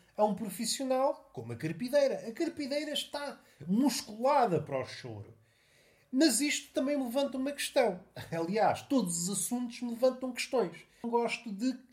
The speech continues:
criar contacto com os assuntos. Vejo um assunto lá ao longe e eu penso, "Vou, mas é fugir." Às tantas levantam-se questões e ficamos aqui uma tarde toda armados em filósofos. Não, calminha, assuntos lá longe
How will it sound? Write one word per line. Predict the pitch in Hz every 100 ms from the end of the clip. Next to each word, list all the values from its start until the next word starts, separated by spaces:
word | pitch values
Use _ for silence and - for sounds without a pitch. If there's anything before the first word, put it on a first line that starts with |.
| _ _ _ _
criar | - 226 226 226
contacto | - 233 220 - 220 - _ - _
com | 247 233
os | 233 214
assuntos. | 226 - 185 175 - - _ _
Vejo | 160 247 269 233
um |
assunto | 269 - 269 -
lá | 262
ao | 254
longe | 262 285 285 -
e | 233
eu | 262
penso, | 196 240 165 - -
"Vou, | 208
mas | 240 233
é | 247
fugir." | 247 262 240 294 311 - _ _ _
Às | 247 247 -
tantas | 277 196 170
levantam-se | 170 196 226 220 202 -
questões | - - 277 311 - - _ 147
e | 214
ficamos | - 262 269 240 240
aqui | 247
uma | 247
tarde | 240 262 247 -
toda | 269 262 240 247 - - - -
armados | 220 226 247 208
em | 247
filósofos. | 233 269 240 196 - - -
Não, | 226 220 - - -
calminha, | 226 220 262 302 285 269 220
assuntos | 175 - 202 -
lá | 220
longe | 220 269 277 285 -